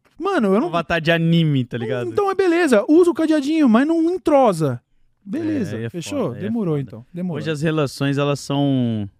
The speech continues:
Speaker 2: frágeis, assim.
Speaker 1: É, que
Speaker 2: Muito,
Speaker 1: isso.
Speaker 2: muito.
Speaker 1: É um bando de Chicos e Luísas aí nessa internet, <laughs> mano.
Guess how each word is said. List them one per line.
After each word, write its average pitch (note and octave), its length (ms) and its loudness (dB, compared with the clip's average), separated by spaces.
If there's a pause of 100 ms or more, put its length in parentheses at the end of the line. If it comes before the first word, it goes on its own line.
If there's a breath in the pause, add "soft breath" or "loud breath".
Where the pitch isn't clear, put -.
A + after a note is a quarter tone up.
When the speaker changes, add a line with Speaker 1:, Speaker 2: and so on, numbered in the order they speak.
(440)
Speaker 2:
frágeis, A#2 680 -4
assim. G2 260 -16
Speaker 1:
É, F3 560 0
que F#3 200 -8
Speaker 2:
Muito, F3+ 160 -6
Speaker 1:
isso. G3+ 180 -6
Speaker 2:
muito. A#2+ 380 -14
Speaker 1:
É A3 100 -6
um G#3+ 60 -4
bando B3 240 0
de C#4+ 100 2
Chicos C#4 320 0
e C#4 40 2
Luísas G#3 540 4
aí F3 140 4
nessa F#3+ 200 0
internet, F#3+ 600 0
<laughs> - 20 -2
mano. D#3+ 260 -6